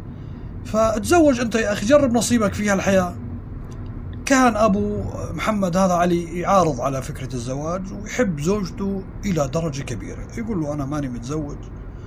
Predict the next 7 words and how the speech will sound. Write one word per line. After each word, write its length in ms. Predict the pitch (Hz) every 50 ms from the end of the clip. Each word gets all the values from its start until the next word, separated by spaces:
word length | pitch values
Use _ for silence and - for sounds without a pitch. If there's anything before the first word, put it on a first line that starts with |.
| - - - - - -
وبما 380 | 202 202 269 262 247 240 233 254
أنها 260 | 240 208 202 202 240
أنجبت 360 | 220 185 185 165 175 165 202
هذا 160 | 214 202 175
الطفل، 320 | 170 170 - 220 190 233 247
معناته، 560 | 233 226 220 226 254 254 247 - 226 208 202
يعني، 360 | 175 165 190 208 226 233